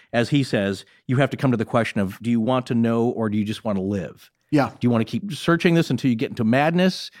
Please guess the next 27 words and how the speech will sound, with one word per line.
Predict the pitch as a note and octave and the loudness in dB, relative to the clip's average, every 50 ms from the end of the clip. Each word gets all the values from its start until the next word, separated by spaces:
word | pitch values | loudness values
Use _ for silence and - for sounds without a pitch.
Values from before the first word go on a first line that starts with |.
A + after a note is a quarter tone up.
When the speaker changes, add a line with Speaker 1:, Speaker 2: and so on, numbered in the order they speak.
| - _ _ _ _ | -20 _ _ _ _
Speaker 1:
or | - C3+ C3 C#3 | 0 2 2 4
do | C3 | 4
you | C#3 C#3 | 4 4
want | C3+ C3+ C3 | 4 4 2
to | C3 | 2
get | A#2+ B2 B2+ | 2 2 2
on | A#2+ A#2 A#2 A#2 | 2 2 0 0
with | A2+ | 0
your | G#2+ G#2+ | 0 0
life? | G#2 G#2 G2+ G2+ G2 | 0 0 0 -2 -2
And | - G#2+ | -2 -2
he's | F#2+ C#3+ C#3 B2+ | 0 0 0 -2
chosen | - - C#3 B2+ A#2 G#2 A#2 G#2 | 0 0 2 2 2 2 -2 -6
to | |
forget | F#2+ - A2+ G2+ A#2+ A2+ | -4 -4 -4 -2 0 0
about | A2 F#2+ G2+ G2 F#2+ | 0 2 2 0 0
it. | F#2+ | 0
That's | G#2 G2+ - | -2 -6 -6
why | - G2+ | -4 -6
he | G2 | -6
says, | F#2 G2 F#2 | -4 -4 -4
"I | F2+ G2 | -6 -4
can't | - - - F#2 | -4 -4 -4 -2
talk | - G2 F#2 | -4 -6 -4
about | - F#2 E2+ E2 | -4 -6 -6 -6
this | E2+ - - | -8 -10 -10
anymore." | E2+ D2 C#2 C2 - - - | -12 -12 -12 -12 -14 -16 -20